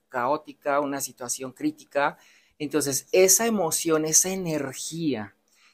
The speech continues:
que tú estás vibrando y estás absorbiendo en ese momento, vamos a olvidar todo lo terrenal, todos las, los abrazos, los regalos, la comida, lo rico, pero vamos a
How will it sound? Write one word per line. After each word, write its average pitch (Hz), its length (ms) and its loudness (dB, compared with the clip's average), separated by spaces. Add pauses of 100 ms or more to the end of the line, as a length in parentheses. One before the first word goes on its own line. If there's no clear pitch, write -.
que 147 140 0
tú 190 180 6
estás 202 340 2
vibrando 160 520 -2
y 131 80 -4
estás 160 280 -2
absorbiendo 151 600 -4
en 139 100 -4
ese 147 220 -2
momento, 135 580 -8 (420)
vamos 175 320 6
a 202 40 4
olvidar 156 380 4
todo 214 320 8
lo 220 120 6
terrenal, 143 580 0
todos 156 300 0
las, 131 240 0
los 131 200 -2
abrazos, 143 420 2
los 120 120 -4
regalos, 135 440 -6
la 123 160 -6
comida, 139 420 -8
lo 123 260 -20
rico, 175 480 -2 (460)
pero 185 440 4 (220)
vamos 175 360 2
a 175 260 4